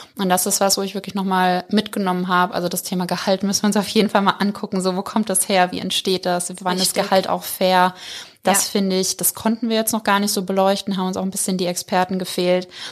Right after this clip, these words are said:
Speaker 1: Aber da ist mir echt nochmal klar geworden, dass wir uns teilweise wirklich auf einem hohen Niveau
Speaker 2: Mhm.
Speaker 1: befinden, wo es halt viel auch schon so um Selbstverwirklichung und solche Dinge gibt. Und manche können das gar
Speaker 2: Das ist
Speaker 1: nicht.
Speaker 2: eine sehr privilegierte Ebene, von der wir das auch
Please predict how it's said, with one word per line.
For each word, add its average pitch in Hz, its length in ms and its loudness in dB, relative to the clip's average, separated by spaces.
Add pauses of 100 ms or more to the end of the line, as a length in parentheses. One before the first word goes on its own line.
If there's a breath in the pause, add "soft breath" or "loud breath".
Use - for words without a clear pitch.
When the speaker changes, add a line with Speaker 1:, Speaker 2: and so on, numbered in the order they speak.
(160 loud breath)
Speaker 1:
Aber 185 180 2
da 180 120 4
ist 180 120 0
mir 185 80 -4
echt - 120 -6
nochmal 175 220 -2
klar 180 280 0
geworden, 180 640 2 (600)
dass - 200 -6
wir 190 80 0
uns 180 160 -2
teilweise 180 400 0
wirklich - 180 -10
auf - 120 -6
einem 175 260 -2 (160)
hohen 196 520 2
Niveau 185 440 2
Speaker 2:
Mhm. 226 40 4
Speaker 1:
befinden, 180 760 2 (320 loud breath)
wo 185 60 0
es 175 100 0
halt 170 140 2
viel 190 260 0
auch 175 100 -2
schon 175 160 -2
so 175 80 -2
um 180 120 -2
Selbstverwirklichung 170 880 -2
und 160 100 -4
solche 175 320 2
Dinge 165 260 -8
gibt. - 300 -8
Und 165 100 -4
manche 156 260 -6
können 156 220 -12
das - 240 -8 (240)
gar 185 180 -6
Speaker 2:
Das 151 100 -2
ist - 140 2
Speaker 1:
nicht. - 20 2
Speaker 2:
eine 214 100 2
sehr 196 300 2
privilegierte 180 960 -4
Ebene, 180 380 -4
von 185 260 -4
der 185 200 -6
wir 185 120 -8
das 175 220 -6
auch 175 460 -6